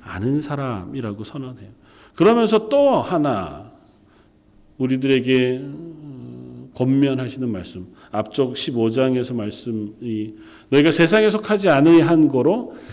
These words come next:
세상이 너를 미워한다"고 표현하세요. 그러니까 세상에 속하지 않은 건 그냥, "아, 그래? 니네 집, 우리 집", 뭐 이런 식의 구별이 아니고 적대적인 관계라는 사실을 예수님이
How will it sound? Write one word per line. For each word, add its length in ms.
세상이 520
너를 480
미워한다"고 880
표현하세요. 640
그러니까 120
세상에 380
속하지 360
않은 240
건 120
그냥, 340
"아, 160
그래? 280
니네 560
집, 300
우리 260
집", 240
뭐 140
이런 260
식의 320
구별이 420
아니고 760
적대적인 680
관계라는 1900
사실을 420
예수님이 420